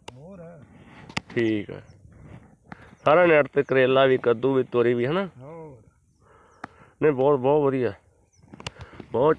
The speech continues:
Speaker 2: ਚੰਗੀ, ਸੋਹਣੀਆਂ ਵੱਲਾਂ ਨੇ। ਆਹ ਦੇਖ। ਇੰਨੀ ਠੰਡ ਆ ਤੇ ਕਿੰਨੀਆਂ ਵਧੀਆ ਵੇਲ ਵੱਲਾਂ ਖੜੀਆਂ।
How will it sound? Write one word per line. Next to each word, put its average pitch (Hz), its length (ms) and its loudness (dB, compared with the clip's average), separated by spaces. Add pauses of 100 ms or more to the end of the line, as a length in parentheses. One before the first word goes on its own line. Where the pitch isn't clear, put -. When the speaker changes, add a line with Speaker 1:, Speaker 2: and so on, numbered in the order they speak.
Speaker 2:
ਚੰਗੀ, 135 260 -2 (380)
ਸੋਹਣੀਆਂ 156 320 0
ਵੱਲਾਂ 107 260 -6
ਨੇ। 101 120 -14 (260)
ਆਹ 110 120 -8
ਦੇਖ। - 260 -18 (1800)
ਇੰਨੀ 120 240 -6
ਠੰਡ 131 340 -6
ਆ 131 240 -6
ਤੇ 127 160 -10
ਕਿੰਨੀਆਂ 120 420 -8
ਵਧੀਆ 117 320 -8
ਵੇਲ 107 220 -12
ਵੱਲਾਂ 101 320 -16
ਖੜੀਆਂ। 104 260 -16